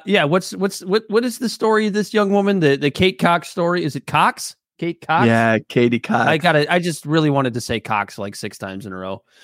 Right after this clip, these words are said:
Speaker 1: Uh,
Speaker 2: I almost wanted to make a joke about Katie Cox taking too many cocks,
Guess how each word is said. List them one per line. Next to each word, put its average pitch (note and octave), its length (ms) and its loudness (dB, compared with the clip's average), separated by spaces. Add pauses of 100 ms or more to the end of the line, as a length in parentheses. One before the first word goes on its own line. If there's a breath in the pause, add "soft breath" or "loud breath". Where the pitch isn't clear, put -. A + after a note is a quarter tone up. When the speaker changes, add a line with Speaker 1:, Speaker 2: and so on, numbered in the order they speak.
(260 loud breath)
Speaker 1:
Uh, C#3+ 520 4 (440)
Speaker 2:
I F3 100 4
almost E3+ 260 4
wanted D#3+ 260 4
to D3+ 60 2
make D#3 240 2
a D#3 60 0
joke D3 400 0
about C#3 320 2
Katie C3+ 280 2
Cox C3 340 0
taking C#3 300 0
too - 120 -2
many A#2 220 0
cocks, A#2 440 0